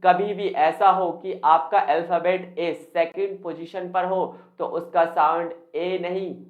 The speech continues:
ओ होता है। जैसे for example, वाटर नहीं, वॉटर होता है दोस्तों। जैसे for example,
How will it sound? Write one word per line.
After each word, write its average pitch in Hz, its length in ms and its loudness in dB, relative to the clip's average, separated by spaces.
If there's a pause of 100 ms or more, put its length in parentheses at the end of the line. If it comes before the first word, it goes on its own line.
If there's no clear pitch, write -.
(140)
ओ 147 160 -2
होता 170 300 0
है। 170 240 2
जैसे 135 220 -6
for 151 180 -10
example, 165 640 -2
वाटर 151 400 -2
नहीं, 170 460 -8 (340)
वॉटर 143 400 2
होता 170 360 0
है 175 160 2
दोस्तों। 180 640 -4 (240)
जैसे 143 360 -4
for 165 80 -4
example, 165 600 0